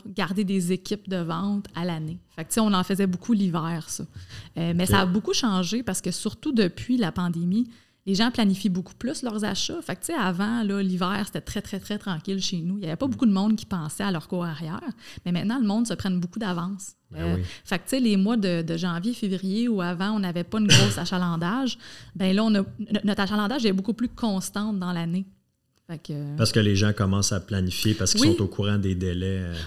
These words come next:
Speaker 1: Ouais, exactement.
Speaker 2: Ouais.
Speaker 1: Puis, tu sais, les délais, il n'y en a plus vraiment, honnêtement. Là, c'est, c'est pas mal retour à la normale
Speaker 2: Ok.
Speaker 1: pour ça. Mais les gens planifient beaucoup plus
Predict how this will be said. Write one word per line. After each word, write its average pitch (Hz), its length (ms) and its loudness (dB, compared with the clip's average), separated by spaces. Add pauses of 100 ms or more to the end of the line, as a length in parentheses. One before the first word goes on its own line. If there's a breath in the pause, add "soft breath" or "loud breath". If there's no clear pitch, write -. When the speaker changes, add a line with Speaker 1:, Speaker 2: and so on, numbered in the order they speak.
Speaker 1:
Ouais, 294 340 2
exactement. 196 460 0
Speaker 2:
Ouais. 247 60 2
Speaker 1:
Puis, 214 100 -6
tu - 60 -6
sais, 302 80 4
les 233 160 4
délais, 180 260 2
il 240 40 2
n'y 233 60 2
en 185 120 2
a 170 40 0
plus 190 320 -6
vraiment, 170 680 0
honnêtement. 208 580 2
Là, 208 180 0
c'est, 175 180 -6
c'est - 140 -6
pas 170 120 -6
mal 190 160 0
retour 180 340 -2
à 180 60 -2
la 165 100 -2
normale 160 400 -4
Speaker 2:
Ok. 101 80 2
Speaker 1:
pour - 80 -4
ça. - 180 -4 (320 loud breath)
Mais 208 140 2
les 214 160 4
gens 226 180 2
planifient 196 520 0
beaucoup 190 240 -2
plus - 480 -4